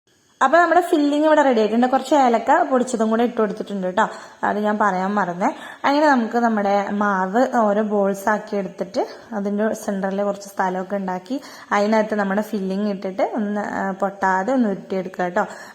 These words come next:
വലിയ പണിയുള്ള കാര്യമൊന്നുമല്ല. just ഒന്ന് ഇങ്ങനെ ബോൾ ആക്കി എടുക്കുന്ന സമയത്ത് ഓവർ പ്രഷർ കൊടുക്കാതിരുന്നാ മതി. എന്നാൽ തീരെ പ്രഷർ ഇല്ലാണ്ടേയും പറ്റില്ല ട്ടോ.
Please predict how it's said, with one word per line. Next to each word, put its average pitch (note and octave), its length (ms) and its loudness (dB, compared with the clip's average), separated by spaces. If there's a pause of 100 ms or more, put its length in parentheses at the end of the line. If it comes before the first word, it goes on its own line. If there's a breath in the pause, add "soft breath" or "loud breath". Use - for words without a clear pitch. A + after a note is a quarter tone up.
വലിയ D4 320 0
പണിയുള്ള B3+ 360 4
കാര്യമൊന്നുമല്ല. A3 540 0
just C4 400 -2
ഒന്ന് D4 140 2
ഇങ്ങനെ C#4 260 2
ബോൾ A#3+ 320 4
ആക്കി A#3+ 180 0
എടുക്കുന്ന A3+ 260 -2
സമയത്ത് A3 360 -2
ഓവർ G#3 220 4
പ്രഷർ A3 360 -4
കൊടുക്കാതിരുന്നാ G3 640 -2
മതി. G3 320 -2 (280 loud breath)
എന്നാൽ C4 160 2
തീരെ C4+ 360 0
പ്രഷർ C#4 340 -2
ഇല്ലാണ്ടേയും A#3 420 2
പറ്റില്ല F#3 320 -2
ട്ടോ. F#3+ 180 -2